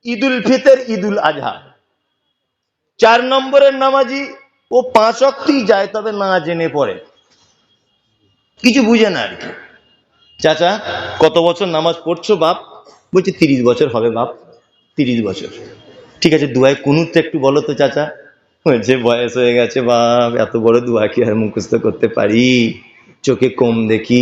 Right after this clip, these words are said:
কানে কম শুনি।" "আচ্ছা চাচা, এত বড় দুয়া ওই জন্য মুখস্থ হয়নি?" বলছে, "হ্যাঁ।" "চাচাকে দু টাকা কম দিবেন তো দেখি।"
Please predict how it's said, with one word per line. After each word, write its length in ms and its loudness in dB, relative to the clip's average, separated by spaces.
কানে 340 0
কম 320 -2
শুনি।" 460 2
"আচ্ছা 500 -4
চাচা, 360 -2
এত 120 -6
বড় 260 2
দুয়া 260 0
ওই 180 -2
জন্য 200 -2
মুখস্থ 420 -2
হয়নি?" 400 0
বলছে, 320 -2
"হ্যাঁ।" 220 -6
"চাচাকে 380 -2
দু 160 -2
টাকা 240 -2
কম 240 -2
দিবেন 260 0
তো 100 -2
দেখি।" 260 -4